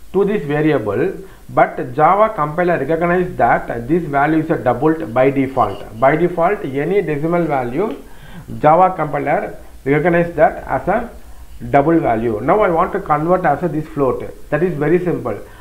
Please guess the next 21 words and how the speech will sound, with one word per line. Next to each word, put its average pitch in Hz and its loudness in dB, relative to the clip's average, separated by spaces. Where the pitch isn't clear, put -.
At 139 -2
the 170 2
suffix, 190 -2
you 151 0
need 170 4
to 180 0
say 185 0
F. 104 -6
That's 143 -4
it. 117 -10
If 139 -10
you 151 -6
say 208 0
F, 208 0
now 165 2
this 170 -6
particular 175 0
number 165 2
considered 170 0
as 180 2
a 208 -2